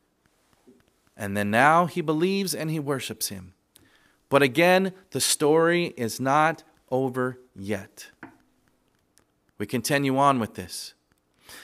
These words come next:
Jesus said in verse thirty-nine, Jesus said, "I came into this world for judgment, so that those who do not see may see,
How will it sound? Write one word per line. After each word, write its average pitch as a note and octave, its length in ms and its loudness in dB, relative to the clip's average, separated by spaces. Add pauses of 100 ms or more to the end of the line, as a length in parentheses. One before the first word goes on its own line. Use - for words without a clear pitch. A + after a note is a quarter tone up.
(140)
Jesus E3+ 320 4
said F3+ 320 6
in C#3+ 180 0
verse D3 340 0
thirty-nine, C#3+ 560 4
Jesus F#3 400 0
said, F3 340 4 (360)
"I G#3 500 8
came G#3 440 0
into F#3 380 0
this E3+ 220 0
world E3+ 340 4
for D#3+ 120 -2
judgment, D3 680 2 (420)
so E3 380 2
that D3+ 240 2
those A3 520 6 (500)
who - 120 0
do F3+ 160 0
not F#3 320 4
see D3+ 520 -2 (320)
may D3 240 0
see, C3 480 -2